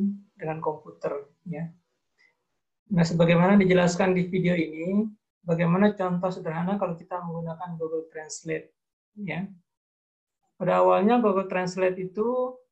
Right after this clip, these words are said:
eh, saya dulu termasuk orang yang sangat banyak, sering sekali mengkritik Google Translate,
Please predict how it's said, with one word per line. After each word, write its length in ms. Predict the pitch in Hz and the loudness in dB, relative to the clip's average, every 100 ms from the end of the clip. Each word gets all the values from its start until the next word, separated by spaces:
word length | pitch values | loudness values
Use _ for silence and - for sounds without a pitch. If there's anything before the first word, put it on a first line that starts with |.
| _ _ _ _ _ _ 202 | _ _ _ _ _ _ -10
eh, 640 | 175 170 165 170 170 170 170 - _ _ _ _ _ _ | -6 -4 -4 -4 -6 -8 -10 -18 _ _ _ _ _ _
saya 260 | - 196 | -8 -4
dulu 160 | 196 226 | -2 -2
termasuk 400 | 220 190 180 208 | -4 -4 -4 -4
orang 300 | 185 190 190 | -2 -2 -4
yang 60 | 180 | -4
sangat 180 | 175 175 | -2 -4
banyak, 300 | 165 170 170 - | -4 -4 -4 -6
sering 320 | - 180 175 | -8 -4 -4
sekali 560 | 180 165 170 196 208 214 - 190 | -4 -6 -4 -2 -2 -6 -14 -12
mengkritik 680 | 180 175 175 170 170 185 | -4 -4 -4 -10 -8 -10
Google 320 | 170 156 160 | -10 -8 -8
Translate, 640 | 160 156 151 - 165 165 | -8 -12 -12 -6 -6 -6